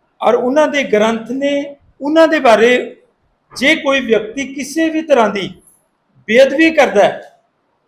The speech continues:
ਤਾਂ ਉਸ ਦੇ ਵਿੱਚ ਕੋਈ ਸਜ਼ਾ ਦਾ ਜਿਹੜਾ ਮੁਕਰ ਨਹੀਂ ਕੀਤੀ ਗਈ। ਅਸੀਂ ਭਾਰਤੀ ਜਨਤਾ ਪਾਰਟੀ ਦੇ ਮਾਧਿਅਮ ਤੋਂ ਪੰਜਾਬ ਦੇ ਵਿੱਚ ਜੋ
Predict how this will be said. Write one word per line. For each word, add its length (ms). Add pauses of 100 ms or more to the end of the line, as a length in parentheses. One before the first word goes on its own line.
(640)
ਤਾਂ 100
ਉਸ 280
ਦੇ 160
ਵਿੱਚ 280
ਕੋਈ 300
ਸਜ਼ਾ 400
ਦਾ 180 (2250)
ਜਿਹੜਾ 380
ਮੁਕਰ 400
ਨਹੀਂ 280
ਕੀਤੀ 400
ਗਈ। 300 (800)
ਅਸੀਂ 360
ਭਾਰਤੀ 360
ਜਨਤਾ 360
ਪਾਰਟੀ 400
ਦੇ 140 (420)
ਮਾਧਿਅਮ 440
ਤੋਂ 160 (1700)
ਪੰਜਾਬ 500
ਦੇ 100
ਵਿੱਚ 260
ਜੋ 260